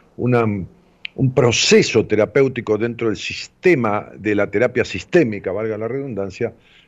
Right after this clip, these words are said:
Eh, ¿a qué les, de, a qué, a qué me estoy refiriendo? A que la inmovilidad,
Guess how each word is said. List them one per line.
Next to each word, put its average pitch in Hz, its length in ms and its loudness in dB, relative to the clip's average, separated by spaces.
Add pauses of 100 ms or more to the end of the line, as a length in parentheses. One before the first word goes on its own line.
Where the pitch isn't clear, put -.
(140)
Eh, - 120 -14 (600)
¿a 131 100 -10
qué 214 100 -8
les, 180 160 -4 (160)
de, - 200 -12 (300)
a - 140 -8
qué, 202 280 -2
a - 80 -4
qué - 100 -2
me 156 100 2
estoy 127 200 2
refiriendo? 71 720 -4 (880)
A - 100 0
que 180 100 6
la 165 120 10
inmovilidad, 151 960 4